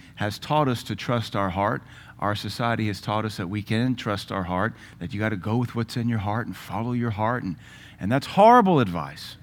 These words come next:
Horrible. <laughs> Absolutely wretched advice. Number one, because it violates the scripture. Number two, if you would admit to it,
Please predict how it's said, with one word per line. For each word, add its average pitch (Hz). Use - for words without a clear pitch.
Horrible. 220
<laughs> 123
Absolutely 143
wretched 143
advice. 101
Number 120
one, 117
because 110
it 90
violates 98
the 92
scripture. 131
Number 104
two, 135
if 98
you 107
would 101
admit 110
to 110
it, 110